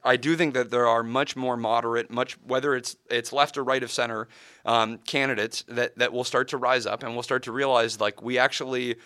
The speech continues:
are not as misaligned as, as we have been made to be, become. Um, and there will be extreme cases on, on both sides where it's like, "Holy shit, like, yeah, you're actually just racist. Like, there's no getting around that. That, like, John Kasich's not gonna solve that."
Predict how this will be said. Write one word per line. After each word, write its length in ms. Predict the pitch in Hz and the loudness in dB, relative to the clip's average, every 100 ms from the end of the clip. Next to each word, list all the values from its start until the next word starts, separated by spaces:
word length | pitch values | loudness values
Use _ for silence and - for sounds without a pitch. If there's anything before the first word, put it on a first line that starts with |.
| - | -6
are 120 | 120 117 | -2 2
not 260 | 131 135 | 4 4
as 180 | 139 131 | 4 0
misaligned 580 | 131 127 131 120 123 120 | -4 -4 -4 -2 -2 -2
as, 200 | 110 - | -6 -2
as 160 | 117 110 | 0 0
we 120 | 110 | -2
have 100 | 120 | -6
been 160 | 113 113 | -6 -4
made 260 | 131 143 | -2 -2
to 80 | 135 | -6
be, 280 | 107 98 131 _ - | -10 -10 -12 _ -16
become. 480 | 117 107 156 107 139 - - - - - | -12 0 2 2 -2 -14 -20 -20 -20 -2
Um, 340 | 120 113 117 - | 4 4 2 0
and 140 | 123 | 2
there 80 | 131 | 4
will 140 | 139 | 4
be 120 | 135 135 | 4 0
extreme 400 | 127 - 139 147 | -2 -2 -2 -2
cases 420 | 143 139 127 113 | -2 -2 -2 0
on, 120 | 117 | 2
on 180 | 117 123 | 4 2
both 180 | 127 127 | 4 2
sides 340 | - 127 120 | 2 2 2
where 120 | 110 110 | 0 -4
it's 100 | - | -2
like, 160 | 110 | -2
"Holy 240 | 139 131 117 | 0 -2 -2
shit, 240 | - 120 | -2 -2
like, 240 | 104 104 | -2 -4
yeah, 160 | - 123 | 2 2
you're 240 | 101 104 | 2 -2
actually 240 | 110 - 107 | -2 -2 -8
just 160 | 101 | -6
racist. 380 | 110 107 95 - | -4 -4 -6 -6
Like, 260 | 101 98 - 101 | -4 -4 -8 -10
there's 220 | 104 104 | -8 -6
no 120 | 110 | -4
getting 200 | 104 104 | -4 -4
around 220 | 104 107 | -4 -4
that. 260 | 98 98 104 | -4 -6 -6
That, 120 | 107 | -10
like, 140 | 104 | -8
John 180 | 107 104 | -4 -4
Kasich's 280 | 104 107 104 | -4 -6 -4
not 120 | 104 | -8
gonna 100 | 104 | -6
solve 200 | 107 107 | -4 -4
that." 220 | 101 69 | -4 -8